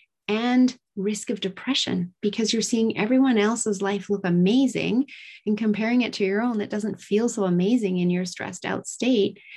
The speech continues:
And you think it's just you. Well, trust me, it isn't just you. And, but getting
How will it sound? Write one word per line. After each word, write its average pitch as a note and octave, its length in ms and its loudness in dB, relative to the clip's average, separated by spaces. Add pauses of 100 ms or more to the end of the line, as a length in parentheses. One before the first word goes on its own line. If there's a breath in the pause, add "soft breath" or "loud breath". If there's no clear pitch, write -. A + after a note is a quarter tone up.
(280 loud breath)
And G#3 480 2
you A3 140 2
think A3 240 -2
it's A#3 140 -4
just G3 300 -4
you. F3+ 440 0
Well, G3+ 200 0
trust A3+ 340 -4
me, G#3 240 4
it A#3+ 160 -4
isn't F#3 300 4
just E3 360 -4
you. D#3+ 360 -2 (560 loud breath)
And, F#3+ 500 0 (340)
but G3 300 -4
getting G#3+ 320 -2